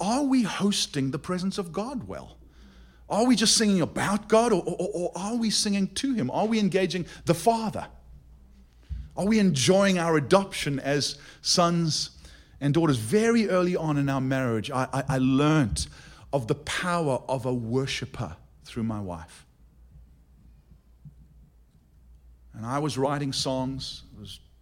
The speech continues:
traveling around the world, recording them. But actually, I developed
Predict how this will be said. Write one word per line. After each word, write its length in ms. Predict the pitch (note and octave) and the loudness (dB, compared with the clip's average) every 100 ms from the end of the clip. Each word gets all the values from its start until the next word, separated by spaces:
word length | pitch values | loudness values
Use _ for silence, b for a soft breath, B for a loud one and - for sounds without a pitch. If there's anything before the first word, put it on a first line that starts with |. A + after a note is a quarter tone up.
| - | -8
traveling 380 | - C#3+ C#3+ C#3+ | -2 0 0 0
around 260 | C3+ C3+ B2+ | 0 0 -2
the 80 | |
world, 480 | A#2 B2+ B2 A#2+ A#2+ - B A#2 | -2 0 0 -2 -6 -12 B -6
recording 600 | B2+ - D3+ D3 C#3 C3 | -6 -2 -2 0 0 -2
them. 320 | B2+ B2+ C3 - - - - - _ _ - B B B | -2 -4 -8 -16 -20 -20 -20 -20 _ _ -20 B B B
But 100 | - | -4
actually, 280 | D3+ - F#3 | -4 0 2
I 100 | D#3 | 2
developed 680 | B2 C3 G#2 C#3+ D#3 D#3 | 0 -4 -2 -2 -2 -4